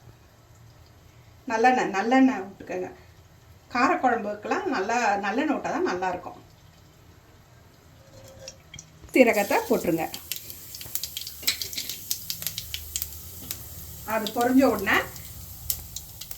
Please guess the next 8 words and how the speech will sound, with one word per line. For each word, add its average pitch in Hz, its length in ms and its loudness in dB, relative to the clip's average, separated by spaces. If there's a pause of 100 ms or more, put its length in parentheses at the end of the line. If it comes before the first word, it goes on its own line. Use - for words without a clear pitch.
(1200)
வடகம் 247 500 8 (1300)
ஒரு, 220 200 -2
ஒரு 190 320 2
ரெண்டு 202 220 -2
ஸ்பூன் 262 360 4
போட்டுக்கோ. - 340 -4 (2750)
இருந்தா 320 460 6
போட்டுக்கோங்க, 269 560 6